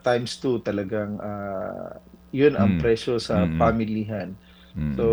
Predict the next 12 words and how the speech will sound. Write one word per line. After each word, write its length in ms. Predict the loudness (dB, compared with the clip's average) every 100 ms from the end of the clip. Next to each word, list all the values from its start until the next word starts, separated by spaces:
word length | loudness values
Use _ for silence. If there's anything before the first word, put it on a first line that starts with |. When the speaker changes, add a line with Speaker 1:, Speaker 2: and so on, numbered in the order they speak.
| 4 4 4 2 0 0 -4 -8 -14 2
Speaker 1:
kahit 320 | 4 4 2
nagkaroon 400 | 4 8 10 10
tayo 240 | 10 10
ng 480 | 8 4 2 -2 2
maraming 400 | 10 10 10 8
harvest, 640 | 8 10 8 6 2 -14 -20 -20 -20 -20 -10
ngayong 420 | -2 0 0 0 -2 -4 -4 -6 -2
dry 240 | 2 4
season 560 | 2 0 -2 0 -2 -2 -2
ay 100 | -2
Speaker 2:
Mm. 220 | 0 -2
Speaker 1:
hindi 340 | -4 -2 0